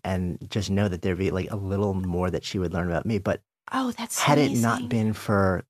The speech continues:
Speaker 1: the prompts, like, simple little prompts every day, this never would have happened.
Speaker 2: Right, like, it, "What was your favorite candy?" or
Speaker 1: Yeah, 'cause if I had to just come up with,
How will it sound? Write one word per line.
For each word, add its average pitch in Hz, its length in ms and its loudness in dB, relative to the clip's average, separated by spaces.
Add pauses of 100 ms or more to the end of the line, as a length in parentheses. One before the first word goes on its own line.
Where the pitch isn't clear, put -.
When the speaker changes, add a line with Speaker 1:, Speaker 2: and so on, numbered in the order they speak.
(160)
Speaker 1:
the - 80 -2
prompts, - 600 -4 (640)
like, 113 180 2
simple 131 400 2
little 110 200 2
prompts 104 420 -2
every 95 200 -2
day, 95 160 -2
this 90 220 -4
never 90 240 -2
would 90 120 -2
have 85 120 -8
happened. - 580 -10 (380)
Speaker 2:
Right, 254 200 2
like, 208 200 2
it, 214 140 -4
"What 208 340 2
was 208 180 0
your 202 100 0
favorite 180 400 -2
candy?" 160 640 -6
or 156 400 0 (280)
Speaker 1:
Yeah, 117 240 6
'cause 113 160 2
if 113 100 4
I 135 120 8
had 143 180 4
to 120 60 0
just 104 240 0
come 104 240 0
up 101 160 2
with, 92 200 -2